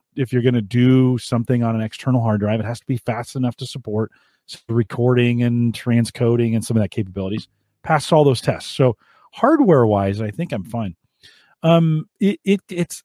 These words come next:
it's had weird problems where it's not recorded things it's supposed to. And we don't even,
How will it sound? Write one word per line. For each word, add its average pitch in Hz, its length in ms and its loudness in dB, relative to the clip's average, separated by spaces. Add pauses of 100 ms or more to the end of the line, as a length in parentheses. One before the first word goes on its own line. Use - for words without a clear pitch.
(140)
it's - 180 -14
had 233 300 -2
weird 175 240 2
problems 147 360 2
where 120 140 2
it's - 220 -4
not 107 440 -2
recorded 151 440 -2
things 143 240 -4
it's 139 140 -12
supposed 147 360 -4
to. 147 240 0
And 127 100 0
we 175 80 4
don't 247 160 4
even, 101 280 2